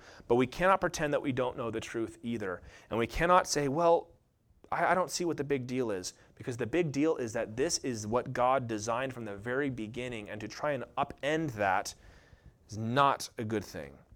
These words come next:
Fourth, God will make clear later that marriage is not to be between close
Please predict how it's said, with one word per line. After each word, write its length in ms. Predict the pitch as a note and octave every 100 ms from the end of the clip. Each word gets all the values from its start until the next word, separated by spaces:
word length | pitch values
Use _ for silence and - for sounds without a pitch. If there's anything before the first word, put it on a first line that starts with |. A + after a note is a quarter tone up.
| - - -
Fourth, 640 | - G#3+ F#3+ - - - - - - - - - _ -
God 200 | C#3+ D#3
will 60 | E3+
make 200 | F3+ E3+
clear 260 | F#3 F#3
later 320 | F3+ G#3 F#3+
that 160 | B2+ B2
marriage 340 | B2+ D3 E3+
is 140 | C#3+ A#2
not 260 | C3+ D#3 -
to 60 |
be 180 | D#3 C#3
between 400 | C#3 - C3+ C3
close 500 | - - C3+ C#3